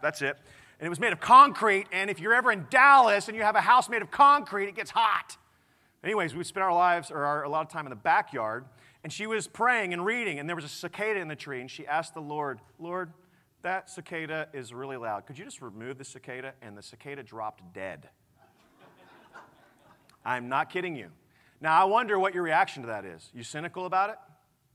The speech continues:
'Cause when we talked about this yesterday, she goes, "No one's gonna believe that." That's only because they haven't seen a cicada drop dead. And if you don't believe that one, here's another one. We were in Mexico one time. We were coming back across the border,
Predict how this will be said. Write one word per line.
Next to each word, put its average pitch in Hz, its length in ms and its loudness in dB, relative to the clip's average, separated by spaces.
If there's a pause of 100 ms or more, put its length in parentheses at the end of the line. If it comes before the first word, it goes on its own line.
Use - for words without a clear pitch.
(440)
'Cause 135 120 -14
when 147 80 -12
we 190 180 -4
talked 180 260 0
about 185 180 2
this 147 120 -12
yesterday, 165 280 -8
she 175 80 -12
goes, 135 100 -12
"No 156 140 -12
one's 320 160 -12
gonna 135 140 -14
believe 104 320 -14
that." 110 180 -12
That's 110 200 -20
only 113 180 -16
because 120 260 -20
they 120 80 -16
haven't 117 180 -18
seen 120 200 -20
a 104 40 -20
cicada 110 380 -20
drop 101 260 -14
dead. 87 200 -18 (2000)
And 190 120 -2
if 202 100 -2
you 208 80 -6
don't 226 180 2
believe 208 240 -4
that 220 200 6
one, 196 80 -6
here's 190 220 -4
another 214 220 2
one. 156 140 -4
We 185 80 -2
were 196 140 0
in 185 100 -2
Mexico 185 460 -4
one 156 180 -4
time. 160 240 -4
We 160 80 -8
were 151 80 -8
coming 180 240 -8
back 170 220 2
across 175 320 0
the - 80 -14
border, 156 360 -2